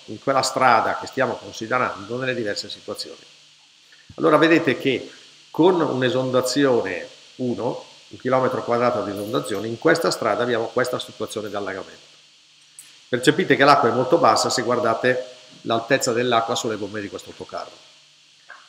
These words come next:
Con una esondazione due, che quindi è il doppio dell'indicatore, la stessa strada viene percorsa in gommone.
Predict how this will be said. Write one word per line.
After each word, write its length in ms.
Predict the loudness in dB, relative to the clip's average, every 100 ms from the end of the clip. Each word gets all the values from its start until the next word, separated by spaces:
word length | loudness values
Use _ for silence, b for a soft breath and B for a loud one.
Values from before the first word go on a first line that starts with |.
| _ _ _ _ 0
Con 220 | 8 10
una 220 | 10 6
esondazione 1000 | 4 2 4 4 4 4 6 4 0 -6 -12 -20 -20 -20
due, 540 | -8 -4 -2 -2 -4 -8 -18 -20 -20 -20 _ _ _ _ -12
che 120 | -2
quindi 240 | 0 2
è 40 | 2
il 160 | 0
doppio 360 | 2 2 2 -6
dell'indicatore, 840 | -6 -8 -8 -6 -6 -8 -8 -10 -12 -20 -20 -20 -20 _ _ _ _ -6
la 120 | -4
stessa 400 | 2 2 4 2
strada 640 | 4 4 4 0 -4 -8 -14 -20 -20 -20 -20 _ _
viene 220 | -4 -2
percorsa 400 | 0 -2 -4 -6
in 60 | -6
gommone. 320 | -6 -8 -14